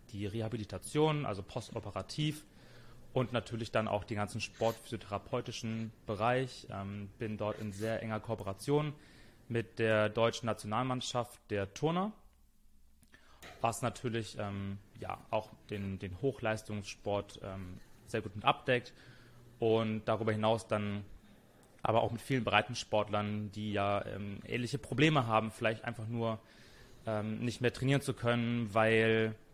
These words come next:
eine Schmerzsituation da ist oder weil eben operativ was gelöst werden musste und dann die Rehabilitation, Rehabilitation, ähm, bei mir mit, mit durchgeführt wird.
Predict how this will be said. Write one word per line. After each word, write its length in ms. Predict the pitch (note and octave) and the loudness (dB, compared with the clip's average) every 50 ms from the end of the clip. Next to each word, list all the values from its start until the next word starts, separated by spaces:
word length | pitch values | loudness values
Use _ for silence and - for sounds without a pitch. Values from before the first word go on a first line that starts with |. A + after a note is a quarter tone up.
| - - - - - - - - - - - - - - | -20 -20 -20 -20 -20 -20 -18 -16 -16 -16 -16 -18 -10 -4
eine 180 | - B2 A#2+ A2+ | 0 0 2 2
Schmerzsituation 720 | - - B2 B2+ B2+ - A2 A#2+ G#2+ - - G#2+ G2+ F#2+ | 4 6 8 8 8 6 4 2 2 2 0 -2 0 2
da 200 | F#2+ F#2+ F#2 F2 | 2 2 2 2
ist 200 | F2 F#2 - - | 0 -2 -4 -6
oder 260 | G#2+ G#2 G#2 G2+ F#2+ F#2 | -2 0 2 2 4 4
weil 320 | G#2 G#2 G#2 G#2 G#2+ - | 4 4 4 4 2 0
eben 440 | G#2 G2+ G2+ G2 G2 F#2+ F#2+ F#2+ - - - - - - - - - - | 0 -2 0 0 0 -2 -2 -4 -8 -14 -20 -20 -20 -20 -20 -16 -10 -6
operativ 600 | G#2+ - A2 F#2+ G#2 G#2 G2+ - C#3 B2+ - - | -4 -2 0 0 0 0 0 -2 -4 -2 0 0
was 180 | A2+ G#2+ - | 0 0 0
gelöst 300 | - A2 B2+ A#2+ - - | -2 -2 -2 -2 -2 0
werden 180 | A2+ G#2+ G#2+ G#2+ | 0 0 0 -2
musste 240 | G#2+ G#2 - - - | -4 -4 -6 -8 -8
und 160 | G2+ G2+ F#2 | -6 -2 0
dann 300 | G#2+ G2+ G2+ G2+ G2+ G2 G2 - - - - - - - | 2 2 2 0 -2 -4 -6 -12 -20 -20 -20 -20 -10 -6
die 60 | A#2 | -6
Rehabilitation, 720 | A2+ G#2+ A2 G#2+ G#2 - G2+ F#2+ F2 - - - - A#2+ - - - | -2 0 0 0 -2 -2 -4 -6 -6 -6 -8 -8 -6 -6 -6 -4 -2
Rehabilitation, 880 | B2+ A#2+ A2+ A2+ G#2 A#2 G#2+ G#2 - F#2 F2+ - - A#2 A#2 A2+ A2+ G#2+ - - - - - - - - - - - - - - - - - | 0 0 0 0 -2 -4 -6 -6 -6 -8 -10 -6 -4 -2 -2 -2 -2 -6 -8 -14 -20 -20 -20 -20 -20 -20 -20 -20 -20 -20 -20 -20 -20 -12 -8
ähm, 320 | G#2 G2 G2+ G2 F#2+ F#2+ F#2+ - | -6 -4 -4 -2 -4 -4 -4 -2
bei 120 | G#2 F#2+ | 0 0
mir 180 | G#2 A2 A#2 A2 | 2 2 0 0
mit, 140 | G#2+ G#2 - - - - - - | 0 -2 -4 -6 -14 -14 -12 -10
mit 80 | G#2 - - - | -10 -10 -8 -6
durchgeführt 460 | D3+ D3 C#3+ - C3+ - - B2+ - | -4 -4 -4 -6 -8 -6 -6 -4 -2
wird. 220 | A2+ G#2+ A2 - | -2 -2 -2 -4